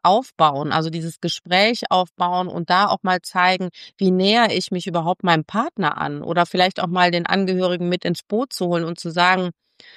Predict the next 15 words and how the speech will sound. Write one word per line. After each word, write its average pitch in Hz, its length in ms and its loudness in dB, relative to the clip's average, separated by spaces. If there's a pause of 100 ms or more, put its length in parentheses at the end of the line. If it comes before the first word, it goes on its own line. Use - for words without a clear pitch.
(220)
„Was 190 200 2
würdest 202 340 0
du 214 100 0
dir 196 280 2
wünschen, 214 560 0
wenn 165 160 2
du 160 80 -2
dürftest 170 640 -2
und 165 140 -6
was, 175 240 0
was 175 180 -4
fehlt 285 480 -4
dir“, 175 320 0
ne? 190 380 0
Und, 175 420 -2